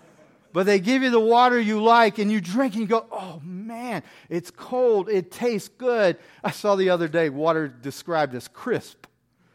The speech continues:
I don't know what that means even. Except that suddenly I want crisp water, you know?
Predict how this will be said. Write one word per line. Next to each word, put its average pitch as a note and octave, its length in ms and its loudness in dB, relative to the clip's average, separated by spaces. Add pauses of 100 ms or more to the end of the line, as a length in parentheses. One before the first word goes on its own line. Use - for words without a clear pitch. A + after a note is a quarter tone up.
(720)
I D3+ 120 -8
don't F3+ 100 -2
know G3 100 4
what G#3 160 4
that G#3 160 6
means G#3+ 520 0
even. D#3 360 0 (1040)
Except A#3+ 360 4
that B3 200 8
suddenly C#4 360 4
I A#3+ 60 8
want B3+ 320 6
crisp D4+ 440 4
water, A#3+ 680 6
you F3+ 100 0
know? B3+ 300 6